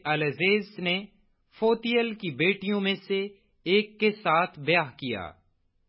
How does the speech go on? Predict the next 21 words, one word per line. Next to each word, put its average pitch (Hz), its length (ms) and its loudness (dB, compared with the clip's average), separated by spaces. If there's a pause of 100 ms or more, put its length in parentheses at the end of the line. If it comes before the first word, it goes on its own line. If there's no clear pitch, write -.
(160)
اس 226 140 -2
سے 247 260 2 (100)
فینہاس 175 680 0
پیدا 185 240 2
ہوا۔ 127 380 -4 (1040)
لاویوں 170 500 2
کے 165 160 -2
باپ 151 420 0
دادا 165 280 2
کے 151 160 -6 (100)
گھرانوں 165 420 -2
کے 156 140 -6
سردار، 131 580 -2 (840)
جن 185 280 0
سے 220 240 2 (160)
ان 160 140 -4
کے 160 180 -2
خاندان 175 640 0
چلے، 160 280 0 (360)
یہی 180 400 -2
تھے۔ 90 300 -8